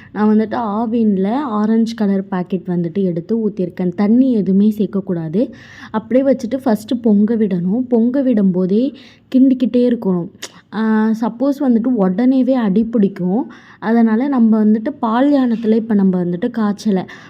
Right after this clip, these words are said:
பால் யானத்துலயும் செய்யலாம். பால் யானம் வந்துட்டு கொஞ்சம் அகலமா இருக்காதுல்ல, அதனால வந்துட்டு பேனுனா கொஞ்சம் அகலமா இருக்கும். நம்ம கிண்டுறதுக்கு வந்துட்டு வாட்டமா இருக்கும், கிளறி விடுறதுக்கு. அதனால வந்துட்டு நான் பேன் எடுத்திருக்கேன்.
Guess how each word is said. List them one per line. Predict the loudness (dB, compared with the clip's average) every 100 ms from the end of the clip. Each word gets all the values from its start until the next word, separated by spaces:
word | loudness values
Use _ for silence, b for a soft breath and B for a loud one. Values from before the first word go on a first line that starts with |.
| B
பால் | 0 2 2
யானத்துலயும் | 2 0 0 -2
செய்யலாம். | 0 0 2 2 0 0 -4 B B B -4
பால் | 0 0 2 0
யானம் | 2 2 4
வந்துட்டு | 2 2 0
கொஞ்சம் | 0 2 2 0 0
அகலமா | 4 6 6
இருக்காதுல்ல, | 6 2 0 -2 -4 -2 -2
அதனால | -2 -4 -2 0 2 2 2 0
வந்துட்டு | 2 0 0 -4 -4 -6 -12 -12 _ _ _ 0
பேனுனா | 2 2 2 2 0
கொஞ்சம் | 0 -2 0 -2 0
அகலமா | 2 2 2 2
இருக்கும். | 0 0 -2
நம்ம | 0 0
கிண்டுறதுக்கு | 0 0 2 0 0 -2 0
வந்துட்டு | 0 -2 -4
வாட்டமா | -2 -4 0 0 0
இருக்கும், | -2 -4 -4
கிளறி | -2 0 0
விடுறதுக்கு. | 0 -2 -6 -8 -8 -8 -10 B B B
அதனால | -4 0 2 2 0 0
வந்துட்டு | 0 -2 -2 -4
நான் | -2 -4
பேன் | -2 0 2
எடுத்திருக்கேன். | 2 0 -4 -6 -2 -4